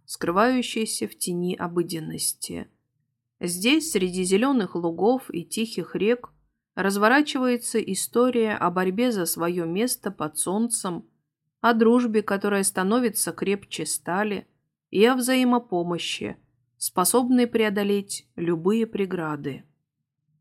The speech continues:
С первых страниц читатель погружается в атмосферу таинственного волшебства, где каждый шорох листвы и плеск воды кажутся частью древнего заговора. Мифические существа,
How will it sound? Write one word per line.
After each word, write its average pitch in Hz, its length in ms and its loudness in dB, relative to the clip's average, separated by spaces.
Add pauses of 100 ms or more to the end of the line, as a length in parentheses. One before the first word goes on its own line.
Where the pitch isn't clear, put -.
(260)
С - 140 -8
первых 311 440 4
страниц 262 800 2
читатель 233 540 0
погружается 208 800 2
в 180 60 -4
атмосферу 208 600 2
таинственного 208 920 0
волшебства, 185 920 -4 (600)
где 190 260 0
каждый 220 420 2
шорох 180 400 -4
листвы 185 680 -2 (240)
и 180 120 -4
плеск 233 420 2
воды 185 540 -2 (320)
кажутся 240 500 0
частью 226 600 -2
древнего 180 580 -2
заговора. 160 720 -4 (560)
Мифические 196 680 0
существа, 180 840 -4